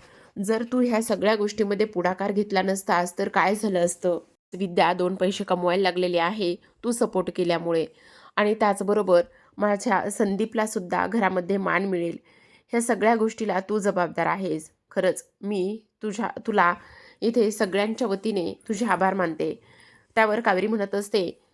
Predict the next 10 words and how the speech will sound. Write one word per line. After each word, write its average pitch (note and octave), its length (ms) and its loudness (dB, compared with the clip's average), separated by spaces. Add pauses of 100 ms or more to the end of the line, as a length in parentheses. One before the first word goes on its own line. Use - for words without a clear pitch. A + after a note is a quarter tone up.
(240)
"काय A3+ 120 2
बोलताय A3+ 340 4
काकू G3 320 -2
हे G3 160 0
तुम्ही? F3+ 340 -2 (520)
प्लीज B3 220 2 (120)
असं G#3+ 220 0
बोलू G3 240 4
नका A#3 280 0
ना. G#3+ 160 2